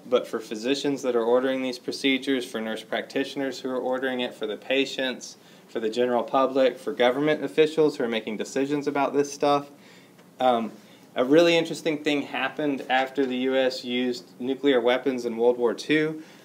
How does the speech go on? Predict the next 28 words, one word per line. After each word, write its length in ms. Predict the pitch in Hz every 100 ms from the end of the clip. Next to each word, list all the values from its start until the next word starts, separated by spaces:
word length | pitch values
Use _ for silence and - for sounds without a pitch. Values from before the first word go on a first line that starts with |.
| -
The 300 | 127 127 120 - -
public 400 | - 165 170 165
response 560 | - - 143 147 139 -
to 140 | - 131
the 100 | 127
use 320 | 127 123 -
of, 300 | 120 113 -
of 180 | 123 123
nuclear 320 | 127 139 120
weapons 400 | 120 120 120 -
was, 300 | 120 110 107
"This 180 | 139 139
is 120 | 120
so 300 | - 160 160
clearly 640 | 165 - 165 160 123 110
out 180 | 120 135
of 120 | 127
our 100 | 120
control. 680 | - 107 - 131 104 87 - - - - - - - - -
I 40 | 120
mean, 80 |
this 140 | 131 139
is 100 | 139
so, 380 | - 170 165 -
such 240 | - 170
a 40 | - - -
powerful 600 | - 175 180 156 147 120
thing 540 | - 117 107 101 95